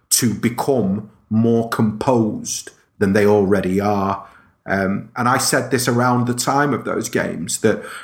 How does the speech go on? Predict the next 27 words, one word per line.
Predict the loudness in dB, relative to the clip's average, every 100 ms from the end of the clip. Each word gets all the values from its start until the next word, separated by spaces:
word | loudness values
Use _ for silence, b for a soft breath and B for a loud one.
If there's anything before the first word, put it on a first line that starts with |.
| B B B
I, | -2 -2 -2 -2
for | -2
example, | 0 -2 0 -2
Otamendi's | 0 0 2 0 0
been | 2
incredible, | 0 0 0 0 0 -2
but | -4 -2
every | 0 2 0
footballer's | 0 -2 0 2 0
got | 0 -2 -2
a | -4
ceiling. | 0 2 2 -2 -4 -8 B B
And | 0
I | 2
wonder | 2 2 2 0
if | 0
Otamendi's | 0 0 0 2 2 0 -4
ceiling | -2 0 0 -2 -10 -20 -20 B B B -2
is | 0 2 0 -2 -6 _ _ _ -2
basically | 0 2 2 0 0 0
those | 2 2
Liverpool | 0 0 0 -2 -6
games, | -8 -16 -20 _ -10
that | -6
at | -2 0
a |
s-, | 2 0